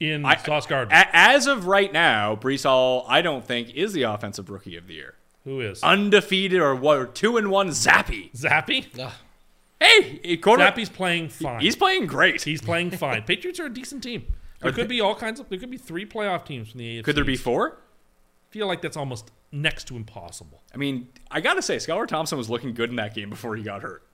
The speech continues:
Speaker 2: He
Speaker 1: Well,
Speaker 2: was
Speaker 3: yeah,
Speaker 2: slinging.
Speaker 3: slinging
Speaker 1: We
Speaker 3: it
Speaker 1: get
Speaker 3: around.
Speaker 1: treated to the Dolphins on Sunday Night Football next week against
Speaker 3: Yep.
Speaker 1: the Steelers. I can't wait.
Speaker 2: Hey, the, the Steelers just beat the Bucks.
Speaker 1: Yeah, the Bucks have problems.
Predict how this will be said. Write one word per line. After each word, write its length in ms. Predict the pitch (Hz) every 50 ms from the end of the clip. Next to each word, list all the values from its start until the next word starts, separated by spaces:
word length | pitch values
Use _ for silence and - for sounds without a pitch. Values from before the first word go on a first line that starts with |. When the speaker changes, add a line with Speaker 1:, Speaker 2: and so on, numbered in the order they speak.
| _ _ _ _ _ _
Speaker 2:
He 80 | - 180
Speaker 1:
Well, 60 | 254
Speaker 2:
was 320 | 302 - - - - -
Speaker 3:
yeah, 180 | 151 135 - 226
Speaker 2:
slinging. 260 | 240 - - 165 139
Speaker 3:
slinging 280 | 220 226 247 294 269 247
Speaker 1:
We 60 | 226
Speaker 3:
it 20 |
Speaker 1:
get 60 | 196 165
Speaker 3:
around. 200 | 175 202 202 185
Speaker 1:
treated 280 | 208 220 226 247 226
to 80 | 220 226
the 80 | 226
Dolphins 400 | 202 214 214 226 226 226 240 214
on 160 | 233 233 220 214
Sunday 260 | - - 233 226 220
Night 180 | 220 226 214 220
Football 360 | - 214 208 - 220 208 175
next 240 | 151 139 123 - - -
week 220 | 117 - - -
against 240 | 127 143 - 208 -
Speaker 3:
Yep. 100 | 180 -
Speaker 1:
the 60 | -
Steelers. 400 | - 202 196 175 135 110 107 - - - _ -
I 80 | 147 160
can't 300 | - - - 180 170 170
wait. 240 | 180 170 151 - -
Speaker 2:
Hey, 120 | - 254 240
the, 140 | 151 139 - - - - -
the 80 | - 127
Steelers 360 | - - 123 185 262 330 233
just 140 | 254 254 -
beat 140 | 208 196 -
the 80 | 185
Bucks. 540 | 131 135 175 233 147 - - - - - - -
Speaker 1:
Yeah, 280 | 127 110 101 101 98 98
the 60 | 98 - -
Bucks 220 | 151 156 - -
have 180 | 151 110 107 -
problems. 560 | - 120 98 82 - 76 76 - - -